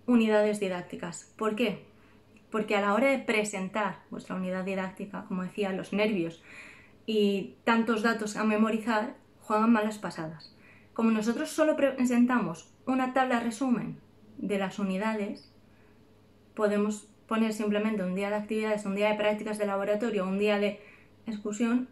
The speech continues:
y modificar una que ya tengamos pensada y poder entre-, meterla en cualquier unidad que presentemos. Por supuesto, si la tenéis clara cien por cien y si para cada unidad tenéis una,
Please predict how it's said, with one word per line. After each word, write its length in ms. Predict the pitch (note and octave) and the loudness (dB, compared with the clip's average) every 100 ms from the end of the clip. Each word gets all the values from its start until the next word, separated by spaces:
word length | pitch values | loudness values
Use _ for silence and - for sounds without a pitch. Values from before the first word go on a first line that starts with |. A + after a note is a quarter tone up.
| - | -2
y 300 | D4 - - _ _ - _ | -2 -2 -12 _ _ -20 _
modificar 720 | B3 B3 B3 B3 A#3+ B3+ A#3+ - - | 8 10 10 4 2 0 -2 -4 -2
una 380 | D#4 C#4+ F#3+ - | 2 2 0 0
que 160 | G#3 | 2
ya 200 | G#3 C4+ | 4 2
tengamos 440 | D#4+ D4 D4 C#4+ - | 4 4 4 4 2
pensada 600 | B3+ B3 C#4 B3 A#3 - - - - - - | 2 2 2 -2 -2 -8 -18 -20 -20 -20 -12
y 120 | - D4+ | -2 6
poder 360 | C#4+ C4 C#4 | 6 8 6
entre-, 400 | C#4 B3+ B3 A#3+ | 6 2 0 2
meterla 680 | A#3+ A#3+ A#3 B3 A#3+ A#3+ B3 | 6 8 6 2 2 2 0
en 220 | C#4 C4+ B3 | 0 -2 2
cualquier 400 | A#3 G#3 A#3+ B3 | 2 4 4 2
unidad 280 | B3+ A#3+ B3 | 4 2 0
que 80 | |
presentemos. 800 | B3+ A3 G#3 E3+ F3+ D#3+ - - - - - - _ - - _ - - _ _ - - - - - - | -2 -4 -4 -4 -4 -6 -10 -18 -20 -20 -20 -20 _ -20 -20 _ -20 -20 _ _ -20 -20 -20 -20 -20 -8
Por 120 | G#3 G3+ | -4 -2
supuesto, 580 | G3+ A3 G#3+ F3 - - _ | -2 -2 -4 -8 -8 -16 _
si 240 | - - A#3+ | -12 0 4
la 160 | G#3+ | 4
tenéis 460 | G#3 G3 A3+ A3 - _ - - - - - _ - | 2 0 0 -2 -10 _ -20 -20 -20 -20 -20 _ 0
clara 440 | A#3 A3+ G#3 F3+ | 2 4 2 -2
cien 220 | A3 G#3+ | -2 0
por 140 | G#3 G#3 | 0 2
cien 360 | A#3+ G3+ - - | 0 0 -4 -4
y 140 | G#3+ | -2
si 260 | G#3 F3 - - - | -2 -8 -12 -14 0
para 240 | A3 G#3 | 0 2
cada 180 | G#3 A#3+ | 2 2
unidad 360 | C4 C4+ C4 | 2 2 0
tenéis 420 | B3 G3+ G#3+ G#3+ C4+ | 0 0 0 -2 0
una, 300 | B3+ A#3+ | 2 0